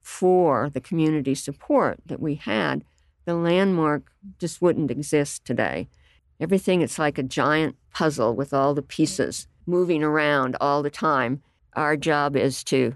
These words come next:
decipher as much as we can, but we're never going to see the entire picture. We're never, uh, going to have all the puzzle pieces. But the broader our perspective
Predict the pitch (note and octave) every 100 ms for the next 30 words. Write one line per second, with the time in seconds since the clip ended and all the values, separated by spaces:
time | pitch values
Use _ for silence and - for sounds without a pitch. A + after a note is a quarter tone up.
0 | - - C3 - F3 F#3 - C3+ B2+ C3
1 | D#3 D3+ D#3 C#3 C3+ C3+ - E3 E3+ D#3+
2 | A#2+ C3 C#3 D3+ D#3 D#3+ C#3+ D3 D3 C#3+
3 | - C3 B2+ - - - G3+ G3 E3+ D3
4 | C#3 C#3+ B2+ C3 C3+ - C#3 - C#3+ C3+
5 | C#3 C3+ C3+ C3 B2+ C3+ - B2+ B2+ B2
6 | D#3 C3 - E3 A3 F3+ A2+ A#2+ A#2+ G#2+
7 | - - G#2+ A#2 A#2+ - _ C3+ E3 E3
8 | B2+ - _ _ _ _ - D3 C3+ D#3
9 | E3 F3 F3 E3 D#3 D3+ - - - F#3
10 | F#3+ - C#3+ B2+